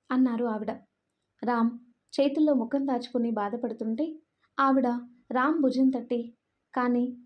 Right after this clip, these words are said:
సీత కోసం ఏమైనా చెయ్యాలి అనుకుంటే నేను ఒక దారి చెప్తాను," అన్నారు ఆవిడ. "ఏంటి?" అని అడిగాడు రామ్. "సీతని ట్వంటీ ఫోర్ అవర్స్ డాక్టర్ పర్యవేక్షణలో ఉంచి మంచి ఫుడ్, యోగా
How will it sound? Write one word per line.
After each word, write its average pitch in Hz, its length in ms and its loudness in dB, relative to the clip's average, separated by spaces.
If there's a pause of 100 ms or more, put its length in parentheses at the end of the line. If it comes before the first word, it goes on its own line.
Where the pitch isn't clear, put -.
(160)
సీత 262 240 0
కోసం 269 460 2
ఏమైనా 233 320 -2
చెయ్యాలి 233 480 -4
అనుకుంటే 220 580 -6 (320)
నేను 277 200 4
ఒక 269 100 2
దారి 240 280 0
చెప్తాను," 254 520 0
అన్నారు 226 320 -2
ఆవిడ. 202 280 -6 (520)
"ఏంటి?" 285 340 2
అని 294 180 2
అడిగాడు 247 380 0
రామ్. 220 240 -4 (580)
"సీతని 247 580 -2 (280)
ట్వంటీ 262 380 2
ఫోర్ 262 240 0
అవర్స్ 220 400 -2 (280)
డాక్టర్ 247 460 0
పర్యవేక్షణలో 233 760 0
ఉంచి 208 420 -6 (400)
మంచి 262 360 2
ఫుడ్, 233 420 -2 (340)
యోగా 226 440 0